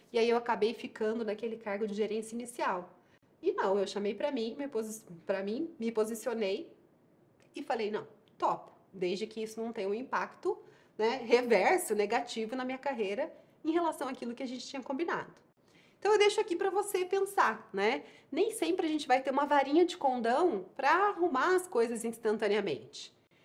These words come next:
Mas e se você tiver que aguardar um melhor momento pra fazer uma movimentação, pra negociar dentro da sua própria empresa,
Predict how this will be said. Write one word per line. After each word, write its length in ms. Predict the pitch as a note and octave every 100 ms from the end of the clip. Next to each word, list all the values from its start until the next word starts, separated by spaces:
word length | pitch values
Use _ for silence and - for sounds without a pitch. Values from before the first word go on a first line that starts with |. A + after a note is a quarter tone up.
| _
Mas 180 | F#4+ A4+
e 60 | B4
se 160 | B4
você 200 | A#4 G#4+
tiver 220 | F4+ - -
que 100 | C4
aguardar 400 | A3 G#3+ G3+ G3+
um 60 |
melhor 440 | A3 G#3 G3+ G#3 A3
momento 480 | G3+ F#3+ F#3+ F#3+ -
pra 140 | F#3
fazer 300 | F#3+ F3+ G#3
uma 120 | A3+
movimentação, 880 | A3 G3 G3+ F#3 E3+ F3 G3+ F#3+ G3
pra 160 | G3 F#3
negociar 720 | F3+ F3+ F3+ - G3+ B3 D4
dentro 280 | G#3+ G#3+
da 100 | G3+
sua 140 | F#3 G3
própria 280 | F#3 F3+ F3+
empresa, 640 | F3+ G#3+ B3 A3+ F3+ -